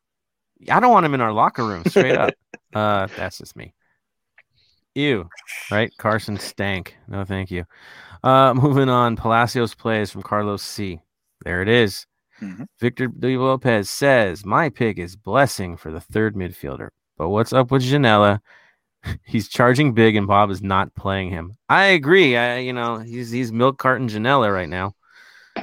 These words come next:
Speaker 1: I, I, he came in against Austin, was fine against Austin, right? Came in late, did what he had to do.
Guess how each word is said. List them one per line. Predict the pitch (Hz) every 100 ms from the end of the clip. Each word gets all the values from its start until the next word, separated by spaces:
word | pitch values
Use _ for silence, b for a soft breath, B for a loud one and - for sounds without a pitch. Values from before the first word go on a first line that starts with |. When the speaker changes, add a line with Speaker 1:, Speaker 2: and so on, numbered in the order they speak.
| -
Speaker 1:
I, | 104 104 98 135 - -
I, | 131 - _ _ _
he | - 160
came | - 190 220
in | 220
against | 202 202 -
Austin, | 147 185 - 196 190
was | 175
fine | - 135 160 190
against | 170 160 147
Austin, | 147 156 143 131
right? | 139 151 -
Came | - 147
in | 151
late, | 131 135 - _ -
did | 131
what | 139
he | 131
had | 127
to | 113
do. | 113 110